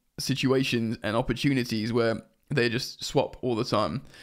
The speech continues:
And then obviously if you have two players down a flank that can legitimately swap, and of course they're both left backs, so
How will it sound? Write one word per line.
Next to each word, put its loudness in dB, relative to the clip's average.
And 2
then 2
obviously 2
if -2
you 4
have -4
two 0
players 4
down 4
a 2
flank 0
that -2
can 2
legitimately 2
swap, 0
and 2
of -4
course 0
they're 2
both 0
left -2
backs, -2
so 0